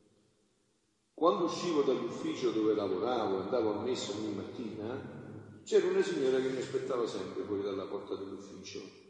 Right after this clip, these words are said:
sul lago di Garda dove lavoravo, e mi diceva, "Ti posso, solo questo, eh? Poi se, ti posso dire una cosa? Ma mi sai dire perché quelli che fanno il male lo fanno bene e quelli che fanno il bene lo fanno male?"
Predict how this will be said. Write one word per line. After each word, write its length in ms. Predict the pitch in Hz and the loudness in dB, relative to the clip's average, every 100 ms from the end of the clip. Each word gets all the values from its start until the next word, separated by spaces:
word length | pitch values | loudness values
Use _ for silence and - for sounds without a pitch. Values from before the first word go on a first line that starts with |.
| - | -20
sul 200 | - 107 | -16 -6
lago 240 | 104 101 104 | -4 -4 -6
di 160 | 101 | -8
Garda 380 | 98 98 101 101 | -8 -8 -6 -8
dove 220 | 98 98 | -6 -8
lavoravo, 440 | - 98 - 101 - - - | -8 -10 -12 -14 -20 -20 -16
e 80 | - | -8
mi 120 | 123 104 | -8 -8
diceva, 360 | 95 - - - - - - _ | -10 -14 -16 -18 -20 -20 -20 _
"Ti 100 | 160 | -6
posso, 320 | 107 - 143 | -4 -4 -6
solo 220 | 147 160 | -4 -4
questo, 320 | 104 92 - - | -4 -6 -6 -10
eh? 320 | - - - | -10 -14 -8
Poi 120 | 135 | -6
se, 100 | 110 180 - - - | -6 -8 -10 -14 -6
ti 100 | 302 | -4
posso 320 | 220 226 - | -2 -2 -4
dire 240 | - 92 98 | -4 -4 -4
una 140 | 92 | -6
cosa? 340 | 92 87 - - - - - - - | -8 -8 -10 -14 -16 -20 -20 -20 -6
Ma 120 | 139 | -4
mi 120 | 160 | -2
sai 220 | 147 233 240 170 | -2 0 -2 -2
dire 160 | 117 101 | 0 2
perché 440 | 101 98 101 92 | 2 -4 -4 -4
quelli 260 | 127 113 113 | -4 -2 -4
che 100 | 104 | -4
fanno 380 | 101 107 107 107 | -4 -4 -4 -4
il 80 | |
male 640 | 101 98 110 107 104 104 101 98 - - - - | -6 -4 -2 0 0 0 0 -4 -10 -12 -14 -6
lo 120 | 117 | 0
fanno 440 | 98 113 101 95 - | 0 0 -2 -4 -4
bene 460 | 104 95 92 92 95 - - - | -4 -4 -6 -10 -14 -16 -14 -8
e 120 | 104 | 0
quelli 300 | 156 - 131 | 4 4 4
che 100 | - | -2
fanno 320 | - 107 101 | -2 -2 -2
il 80 | 95 | -4
bene 380 | 104 104 98 95 | -4 -4 -4 -6
lo 100 | 95 | -6
fanno 300 | 90 95 98 | -8 -8 -8
male?" 640 | 92 95 95 110 123 - | -8 -10 -10 -10 -10 -14